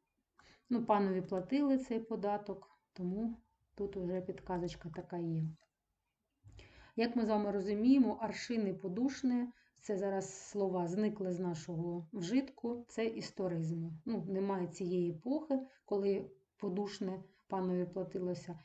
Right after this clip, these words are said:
і у нас за-, зараз зовсім інші міри довжини. Третє, передостання. Куття на покуття, а узвар,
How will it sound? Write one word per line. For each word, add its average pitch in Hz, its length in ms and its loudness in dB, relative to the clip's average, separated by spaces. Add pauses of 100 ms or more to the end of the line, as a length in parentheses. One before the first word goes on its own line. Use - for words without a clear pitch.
(140)
і 208 80 -2
у - 20 0
нас 208 180 2
за-, 185 120 0
зараз 202 420 -2
зовсім 208 420 -2
інші 220 340 -2
міри 175 320 2
довжини. 160 540 0 (960)
Третє, 202 340 0
передостання. 175 880 -4
Куття 202 300 0
на 185 120 0
покуття, 285 840 0 (300)
а 185 280 -2 (560)
узвар, 175 680 0